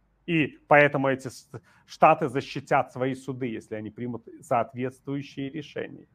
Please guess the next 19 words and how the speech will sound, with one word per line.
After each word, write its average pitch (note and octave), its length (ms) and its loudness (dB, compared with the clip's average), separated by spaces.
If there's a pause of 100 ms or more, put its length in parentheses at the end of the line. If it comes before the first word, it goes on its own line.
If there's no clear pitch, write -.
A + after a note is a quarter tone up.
(400)
Поэтому D#3 320 4
Путин F3+ 340 -4
ни C3 80 -2
в A2+ 60 -8
Бразилию, B2 520 -4
ни A2 180 -4
в G2+ 400 -6
Индию B2+ 360 -2
уже B2 220 -4
и B2+ 60 -6
не A#2 160 -6
ехал. G#2 260 -6
И C3 40 -8
тут A3 140 -2
вдруг A#3+ 160 -4
нашлась F#3 440 0
Монголия. C3+ 560 -6 (880)
Нашлась D#3 460 0
Монголия, G#2+ 460 -8